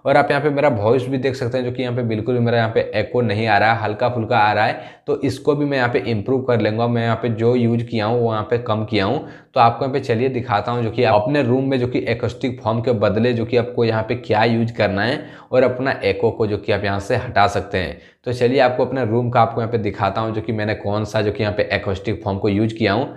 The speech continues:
और इसका दोस्तों आपको यहाँ पे प्राइस बिल्कुल भी आप यहाँ पे जो कि सौ से दो सौ रुपये के भीतर जो कि अपने रूम को यहाँ पे पूरी तरह से यहाँ पे एकॉस्टिक फॉर्म से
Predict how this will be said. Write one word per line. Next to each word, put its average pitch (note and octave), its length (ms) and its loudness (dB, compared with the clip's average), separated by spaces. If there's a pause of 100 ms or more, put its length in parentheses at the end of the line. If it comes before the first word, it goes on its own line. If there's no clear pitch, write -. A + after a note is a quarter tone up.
(260)
और C#3 80 4
इसका D3+ 240 4
दोस्तों D3 240 2
आपको C#3 180 2
यहाँ D3 140 2
पे D3 80 -8
प्राइस B2+ 380 2
बिल्कुल A#2+ 360 -2
भी C3 80 0
आप B2+ 120 0
यहाँ A#2+ 140 -2
पे C3 80 -4
जो B2+ 120 -2
कि C3 180 -2 (280)
सौ C#3+ 260 0
से D3 180 2
दो B2+ 180 0
सौ - 140 -2
रुपये B2+ 200 0
के B2 100 0
भीतर G#2+ 320 -2
जो A#2 140 0
कि A2+ 120 0
अपने A2+ 240 -2
रूम A2 240 0
को A#2+ 140 2
यहाँ A2 120 2
पे A2+ 140 -8
पूरी A2 260 -6
तरह A2 160 -6
से A2 140 -6
यहाँ G#2 180 -4
पे A#2+ 140 0
एकॉस्टिक G#2 500 -6
फॉर्म G2+ 200 -4
से D3 260 -4